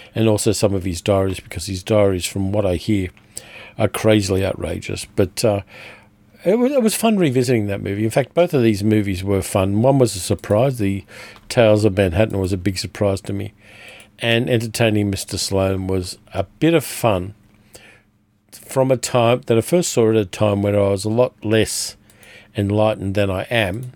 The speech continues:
and I'm, I'm by no means enlightened by most people's criteria these days, but in those days I was a lot less enlightened. Um, and it was good to revisit it at a time where I, I know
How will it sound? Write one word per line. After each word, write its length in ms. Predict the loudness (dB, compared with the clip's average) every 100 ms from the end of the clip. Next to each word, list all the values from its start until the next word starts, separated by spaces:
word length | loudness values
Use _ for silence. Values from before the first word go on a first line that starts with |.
| -6
and 180 | 0
I'm, 320 | 2 2 -2 0
I'm 180 | 0
by 180 | 2 2
no 220 | 4 2
means 300 | 2 -2 -4
enlightened 720 | -4 -2 0 -2 -2 -6 -8 -18 _ _
by 220 | -2 -2 -2 -4
most 240 | -6 -4
people's 460 | -6 -4 -4 -6 -10 -20 _ _ -20 -20 -20 -20 -20 -20 -20 -14
criteria 920 | -4 0 0 0 0 2 2 4 2
these 300 | 2 2 2
days, 280 | 0 -2 -2
but 300 | -2 -2 -4 -18 -20 -2
in 80 | 2
those 200 | 2 2
days 240 | 2 2
I 120 | 2 0
was 200 | 2 0
a 60 |
lot 300 | 2 0 0
less 260 | 0 -2 -2
enlightened. 600 | -4 -6 -8 -6 -8 -10 _ -20 -20 -20 -20 -18 -2
Um, 440 | 2 4 2 -4 _
and 440 | 0 2 2 0 -4 -4
it 100 | 0
was 180 | 2 0
good 180 | -2 0
to 120 | 2
revisit 460 | 4 4 2 4 4
it 40 |
at 200 | 4 2
a 60 | 0
time 380 | 0 2 2
where 160 | 2 4
I, 340 | 2 0 -4
I 20 | -4
know 460 | 0 2 4 2